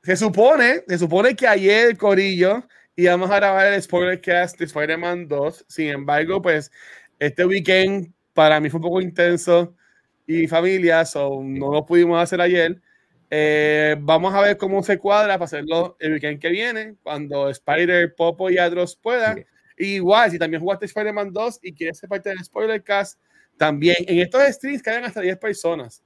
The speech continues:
Speaker 1: So, nos envían un mensaje y también se pueden unir a la, a la conversación.
Speaker 2: Así que,
Speaker 1: Pues ya estamos,
Speaker 2: sí,
Speaker 1: este,
Speaker 2: yo
Speaker 1: Spider, Adros y yo.
Speaker 2: Si lo cuadramos bien, pues lo hago desde Brooklyn, ahí de, de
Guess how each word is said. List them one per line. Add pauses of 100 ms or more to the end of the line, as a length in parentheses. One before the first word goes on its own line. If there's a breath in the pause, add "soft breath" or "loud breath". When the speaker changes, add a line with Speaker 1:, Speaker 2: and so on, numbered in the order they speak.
(420)
Speaker 1:
So,
nos
envían
un
mensaje
y
también
se
pueden
unir (440 soft breath)
a
la,
a
la
conversación.
Speaker 2:
Así
que,
Speaker 1:
Pues
ya
estamos,
Speaker 2:
sí,
Speaker 1:
este,
Speaker 2:
yo
Speaker 1:
Spider, (200)
Adros
y
yo. (840)
Speaker 2:
Si
lo
cuadramos
bien,
pues
lo
hago
desde
Brooklyn, (220)
ahí
de,
de